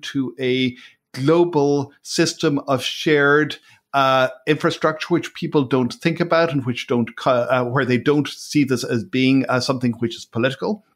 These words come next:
So how that is going to shape out as our existing infrastructures age out and wear out and become less fit for purpose, I don't know. We are going to see some degree, at least,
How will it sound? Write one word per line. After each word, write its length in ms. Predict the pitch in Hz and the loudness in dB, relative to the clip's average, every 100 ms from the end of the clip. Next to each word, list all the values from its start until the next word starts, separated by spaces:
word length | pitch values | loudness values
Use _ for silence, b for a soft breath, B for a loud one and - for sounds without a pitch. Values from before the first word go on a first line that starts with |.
| _ _ _ _ _ - | _ _ _ _ _ -8
So 360 | - 170 135 B B | -2 0 0 B B
how 300 | - 185 180 | -2 2 2
that 180 | 175 151 | 4 2
is 140 | 143 | 0
going 160 | 151 139 | 0 0
to 40 | |
shape 340 | 123 - 123 123 | 0 0 0 0
out 320 | 131 165 202 | 0 0 0
as 160 | 156 139 | 0 0
our 160 | 131 127 | 0 0
existing 500 | 127 120 151 151 143 127 | -2 0 -2 -2 -4 -4
infrastructures 760 | 123 131 - 131 123 127 117 - | -4 -6 -4 -4 -2 -2 -2 -2
age 320 | 139 139 - - | 2 2 2 0
out 320 | 120 139 135 | 0 2 0
and 240 | - 117 | -2 -2
wear 300 | 113 127 120 117 | 2 2 2 2
out 240 | 131 135 | 0 0
and 160 | 135 120 | -4 -4
become 400 | 113 - 131 120 | -4 0 0 2
less 240 | 120 117 | -2 -4
fit 200 | 127 113 | -8 -8
for 140 | 110 | -8
purpose, 420 | 101 - 147 175 - | -6 -2 -2 -4 -6
I 80 | 127 | -6
don't 240 | 117 110 - | -4 -8 -6
know. 320 | 113 127 220 - B B B | -4 -2 -4 -8 B B B
We 120 | 156 | 2
are 120 | 147 | 2
going 200 | 151 156 | 2 0
to 80 | 143 | 0
see 220 | - 147 | -2 -2
some 540 | 123 - - 180 196 151 | -2 -2 2 2 2 0
degree, 640 | 139 123 131 139 160 156 | -2 0 0 2 2 0
at 240 | 135 127 - | -2 -4 -2
least, 420 | 127 143 - | 0 0 -4